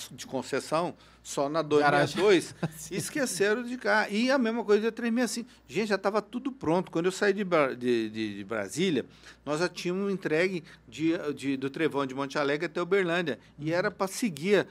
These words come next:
Speaker 1: já era pra, o, o asfalto já tá chegando, a duplicação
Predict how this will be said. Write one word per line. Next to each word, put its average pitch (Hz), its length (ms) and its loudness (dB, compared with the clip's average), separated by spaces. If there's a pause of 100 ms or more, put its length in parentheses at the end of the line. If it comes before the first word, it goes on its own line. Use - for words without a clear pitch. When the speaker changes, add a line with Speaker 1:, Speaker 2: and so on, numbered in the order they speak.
(140)
Speaker 1:
já 151 160 2
era 180 100 4
pra, 190 240 2
o, 131 960 -2
o 131 80 6
asfalto 170 460 2
já 151 100 -2
tá 165 120 -2
chegando, 156 540 2
a 135 80 0
duplicação 156 720 -2